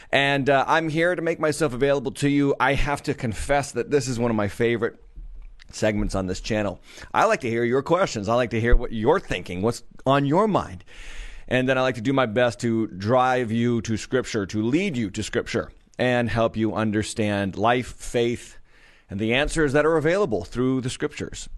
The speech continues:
uh, for the questions that we have today. A lot of questions came in. We actually had to cut back a ton of questions. Thank you for sending them in. And, uh, some did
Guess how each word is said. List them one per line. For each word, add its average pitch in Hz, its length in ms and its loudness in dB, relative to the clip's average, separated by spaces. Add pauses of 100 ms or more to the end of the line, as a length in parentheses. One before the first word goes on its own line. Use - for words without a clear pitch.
(240)
uh, 101 280 -2
for 107 280 0
the 101 140 -6 (220)
questions 117 360 -2
that 110 120 -4
we 107 100 -4
have 107 200 -2
today. 127 340 -4 (420)
A 117 40 0
lot 143 160 6
of 185 60 -2
questions 165 460 0
came 156 340 0
in. 151 200 0
We 131 160 0
actually 131 300 -2
had 120 180 0
to 123 60 -8
cut - 440 -4
back 113 420 0
a 98 80 -2
ton - 380 -2
of 139 80 -2
questions. 127 640 -2
Thank 120 320 -2
you 139 100 0
for 139 160 -6
sending 123 520 -2
them 139 240 -2
in. 127 380 0 (520)
And, 147 560 2 (100)
uh, 117 200 4
some 143 580 0 (120)
did 135 400 2